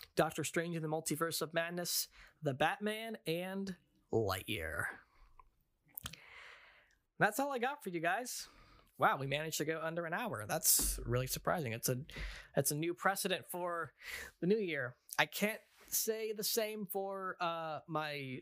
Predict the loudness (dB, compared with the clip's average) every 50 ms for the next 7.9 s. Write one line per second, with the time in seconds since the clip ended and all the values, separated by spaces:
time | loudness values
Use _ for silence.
0 | -2 2 2 2 4 4 2 2 2 0 -4 -4 -4 -4 -4 -4 -2 -2 0 0
1 | 0 0 0 -2 -2 0 2 2 2 0 -2 -2 0 2 4 4 4 4 4 2
2 | 0 0 0 0 2 2 2 2 2 -2 -2 -4 -8 -12 -18 -18 -18 -18 -18 -20
3 | -20 -20 _ _ -20 -20 -20 _ _ _ 2 2 4 4 2 2 0 -2 -2 -2
4 | -4 -2 -2 0 0 0 2 2 0 0 -2 -2 -2 -2 -2 -4 -4 -8 -10 _
5 | _ 0 0 0 2 0 -2 -2 0 0 0 0 0 0 0 2 2 2 0 0
6 | -2 -4 -2 -2 -2 -2 -2 -4 -4 -4 -2 -2 0 0 2 2 2 2 2 2
7 | 0 0 0 2 0 0 0 -2 -4 0 2 2 2 4 2 0 0